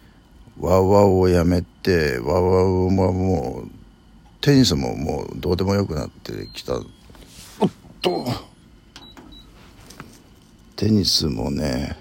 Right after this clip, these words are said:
え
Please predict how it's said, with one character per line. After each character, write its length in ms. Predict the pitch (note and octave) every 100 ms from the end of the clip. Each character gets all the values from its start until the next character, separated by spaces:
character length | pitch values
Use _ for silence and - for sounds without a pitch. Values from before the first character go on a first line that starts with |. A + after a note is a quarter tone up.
| - - - - - - - - - - - - - - - - _ -
え 1400 | B1+ B1+ B1+ A#1 A1 A1 G1+ G1+ G1+ G1+ G1+ G1+ - -